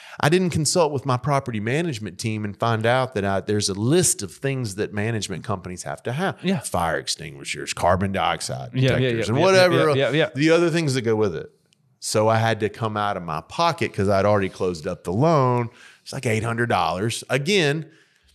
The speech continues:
Speaker 1: not a huge thing, but it's eight hundred dollars.
Speaker 2: It keeps adding up.
Speaker 1: Okay, keeps adding
Speaker 2: Yeah.
Speaker 1: up. So now I've got it ready for a tenant. Crestcore's managing it.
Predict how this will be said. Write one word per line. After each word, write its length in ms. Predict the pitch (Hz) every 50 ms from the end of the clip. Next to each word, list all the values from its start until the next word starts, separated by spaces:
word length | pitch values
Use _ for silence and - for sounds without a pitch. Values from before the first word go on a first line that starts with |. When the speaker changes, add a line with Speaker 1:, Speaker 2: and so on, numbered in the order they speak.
| _ _ _ _ - - -
Speaker 1:
not 420 | 107 110 113 120 131 135 147 170 180
a 60 | 175
huge 500 | 147 - 160 170 180 185 190 170 - -
thing, 520 | - 202 208 165 135 135 - - 196 - - _ _ _ -
but 400 | 120 123 185 190 160 165 160 -
it's 120 | 135 131 -
eight 160 | 143 151 156
hundred 280 | 170 175 185 185 214 196
dollars. 260 | 196 143 123 135 143
Speaker 2:
It 60 | 160
keeps 200 | 180 151 139 -
adding 260 | 131 123 131 139 156 147
up. 80 | 120 147
Speaker 1:
Okay, 240 | 131 127 156 185 -
keeps 240 | - 156 160 - -
adding 300 | 147 143 156 113 113 123
Speaker 2:
Yeah. 100 | 127 139
Speaker 1:
up. 240 | 156 - - _ _ - - - - - - - - _ _ _
So 260 | - - 180 165 151 143
now 260 | 147 151 156 160 165
I've 180 | 151 143 131 127
got 200 | 143 131 127 123
it 80 | 117
ready 280 | 101 113 117 117 117 117
for 160 | 110 - 120 113
a 40 |
tenant. 380 | 110 - - 101 90 92 101 104 - _ _ _ _ _ _ _ _ _ _ _ _ _ _ _ _ - - -
Crestcore's 540 | - - - 110 101 - - 107 104 104 92
managing 540 | 101 101 104 107 107 107 104 98 104 107 104
it. 280 | 107 107 110 110 -